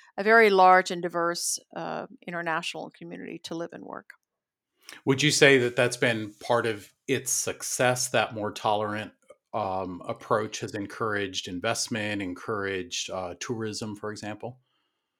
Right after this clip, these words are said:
Speaker 1: Absolutely. And I, I think the other thing is that,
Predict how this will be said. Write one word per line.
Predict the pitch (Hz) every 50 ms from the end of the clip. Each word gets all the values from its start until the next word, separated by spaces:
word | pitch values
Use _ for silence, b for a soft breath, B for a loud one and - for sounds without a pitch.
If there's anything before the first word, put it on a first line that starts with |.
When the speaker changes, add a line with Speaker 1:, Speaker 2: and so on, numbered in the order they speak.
| _ _
Speaker 1:
Absolutely. | 247 254 254 254 - - 240 220 214 208 220 180 101 165 160 160 156 - -
And | - 214 220 226 220 214 220 - -
I, | - 214 208 214 - - -
I | 226
think | - - 269 262 240 - - 269 262 -
the | 220 214
other | 220 220 233 226
thing | 220 - 208 190 190 180
is | 180 175 175 180 - -
that, | 208 190 185